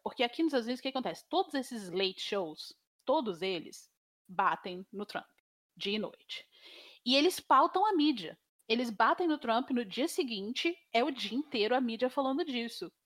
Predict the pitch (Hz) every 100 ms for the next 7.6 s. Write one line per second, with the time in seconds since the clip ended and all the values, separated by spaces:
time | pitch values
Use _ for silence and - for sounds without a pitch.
0 | - 202 196 170 175 - 208 190 - -
1 | - 208 208 208 - 214 214 - 202 208
2 | 214 208 208 202 190 196 180 180 - 185
3 | 233 233 196 185 - - - 185 185 220
4 | - 214 196 196 254 285 220 175 _ 226
5 | 240 262 269 190 180 185 208 247 - -
6 | - - _ - 220 - 214 254 254 226
7 | - 190 196 185 180